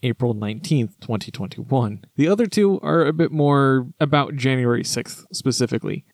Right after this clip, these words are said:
Uh, one of them ha-, uh, details events from twelve P M on the sixth all the way to three forty-two A M on the seventh. And three forty-two A M is when Pence finally certified the results and everything that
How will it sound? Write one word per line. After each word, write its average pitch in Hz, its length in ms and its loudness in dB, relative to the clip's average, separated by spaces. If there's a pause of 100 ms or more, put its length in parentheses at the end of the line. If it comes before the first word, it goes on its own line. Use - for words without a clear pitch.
(140)
Uh, - 80 -10
one 131 220 2
of 127 60 0
them 127 180 0
ha-, 127 180 -8
uh, 131 120 0
details 127 880 0
events 127 460 0
from 117 380 0
twelve 131 380 -2
P 139 160 0
M 127 180 0
on 120 140 -4
the 123 80 -6
sixth - 440 -4 (140)
all 127 180 0
the 123 80 -2
way 120 120 2
to 127 260 0
three 127 400 -2
forty-two 135 680 0
A 120 180 -6
M 120 220 0
on 110 120 -8
the 113 80 -6
seventh. 147 460 -2 (180)
And 120 120 -8
three 139 180 2
forty-two 123 420 0
A 113 160 -2
M 107 320 -4
is 110 340 -4
when 107 560 -6 (160)
Pence 107 380 -4
finally 101 340 -6
certified 104 600 -6
the 110 60 -6
results 104 580 -6
and 98 360 -8 (100)
everything 107 400 -6
that 104 200 -8